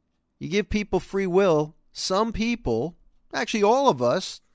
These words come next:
to one degree or another, are gonna commit evil acts. We're gonna abuse that free will.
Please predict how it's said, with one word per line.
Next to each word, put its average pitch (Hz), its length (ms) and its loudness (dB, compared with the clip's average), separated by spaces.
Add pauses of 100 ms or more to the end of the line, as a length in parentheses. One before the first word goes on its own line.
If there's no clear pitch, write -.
(120)
to 165 100 -10
one 151 180 -2
degree 131 260 -2
or 120 140 0
another, 113 320 -2
are 190 40 -8
gonna 214 140 -2
commit 240 300 -4
evil 247 520 -6
acts. - 600 -6 (680)
We're 160 80 -14
gonna 208 140 2
abuse 214 380 -2
that 123 180 0
free 107 260 -8
will. 82 380 -12